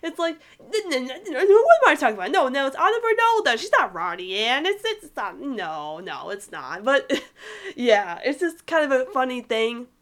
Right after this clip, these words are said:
that Anna Renalda looks like Ronnie Ann. I think it's mostly just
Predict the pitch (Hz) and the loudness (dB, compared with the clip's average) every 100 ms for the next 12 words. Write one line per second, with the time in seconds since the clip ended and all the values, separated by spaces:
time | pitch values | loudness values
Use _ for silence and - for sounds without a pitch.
0 | _ _ _ _ _ - - 285 233 208 | _ _ _ _ _ -20 -2 -2 0 -2
1 | 226 226 220 220 214 190 190 - 240 226 | -4 -4 -4 -4 -4 -8 -8 -8 -8 -6
2 | 240 240 269 277 311 330 - _ _ _ | -2 -2 -2 -4 -6 -10 -14 _ _ _
3 | _ _ _ - - _ - 262 294 392 | _ _ _ -18 -18 _ -2 0 2 0
4 | 403 392 294 294 294 254 240 233 - | 0 -2 -2 -2 -6 -8 -6 -8 -10